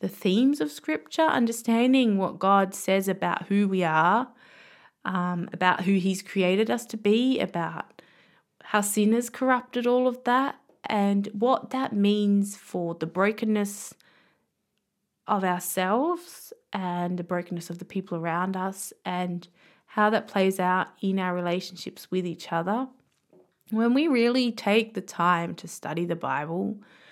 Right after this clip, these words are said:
when we really take the time to grow as children of God, to grow in our relationship with God, we learn to see more and more how much Scripture speaks into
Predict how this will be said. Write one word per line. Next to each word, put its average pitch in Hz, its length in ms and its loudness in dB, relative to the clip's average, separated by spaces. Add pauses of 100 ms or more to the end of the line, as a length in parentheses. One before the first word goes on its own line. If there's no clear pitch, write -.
(260)
when 190 140 0
we 190 60 2
really 214 300 2
take 202 320 -2
the 202 60 -8
time 170 380 -4
to 180 120 -10
grow 175 680 0
as 170 400 -6
children 196 760 0 (400)
of 180 200 -6
God, 190 380 0
to - 80 -8
grow 202 280 2
in 214 80 2
our 190 120 2
relationship 180 920 -2
with 220 220 -4
God, 247 380 2 (520)
we 220 180 2
learn 226 380 2
to 320 140 -6
see 330 340 0
more 226 420 2
and 196 140 0
more 185 320 -2
how 196 300 2
much 240 420 0
Scripture - 480 -8
speaks 349 520 -4
into 185 680 -2